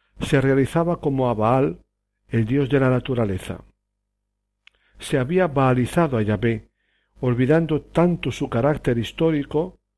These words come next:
su dios salvador de Egipto, como su exigencia de justicia. Religiosidad y sexualidad, las dos dimensiones del ser humano más ricas y humanizadoras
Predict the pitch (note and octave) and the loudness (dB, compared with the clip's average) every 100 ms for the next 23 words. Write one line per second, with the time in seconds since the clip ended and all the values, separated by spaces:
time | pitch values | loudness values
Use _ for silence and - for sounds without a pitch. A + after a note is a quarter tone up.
0 | _ _ _ - C3 A#2 D3+ - B2+ A2 | _ _ _ -6 -4 -2 -2 0 -2 0
1 | A2+ B2+ A2+ A2+ - D#3 C#3+ D3 D3 - | -2 -2 0 0 0 -4 -4 -6 -6 -10
2 | _ _ _ _ _ C#3+ C3 B2+ C#3+ C3+ | _ _ _ _ _ -4 -2 0 0 -2
3 | - C3 D#3 E3 C3 C#3 A2+ A#2 - - | -2 -2 0 -2 -2 -2 0 -2 -4 -8
4 | - F2+ E2 D2 - _ _ _ _ _ | -6 -8 -8 -14 -16 _ _ _ _ _
5 | _ _ _ _ _ _ _ _ _ _ | _ _ _ _ _ _ _ _ _ _
6 | _ _ _ _ _ _ _ - C#3 D3+ | _ _ _ _ _ _ _ -12 -2 2
7 | D#3 - D3 - C#3+ F#3+ - - - C#3+ | 2 2 -2 -2 0 0 -2 -10 -2 0
8 | - C3+ - - C3 B2 G#2 F2+ - _ | 2 -2 -2 -2 0 0 0 -4 -10 _
9 | _ _ _ _ _ _ - C3 C3+ F#3 | _ _ _ _ _ _ -4 0 2 2
10 | F3+ F#3 F3 D#3+ - F3 E3 C#3+ C3 D#3+ | 2 2 2 0 0 0 2 2 0 0
11 | C#3+ C3+ D#3 D#3 C#3 D#3 - C3 D3+ E3 | -2 -2 -2 -2 0 0 0 -2 -2 0
12 | D3 B2+ C#3 C3 B2 A#2+ - A#2 D3+ D3 | -2 -2 -2 0 0 0 -2 -2 0 0
13 | C3+ - - | -4 -6 -14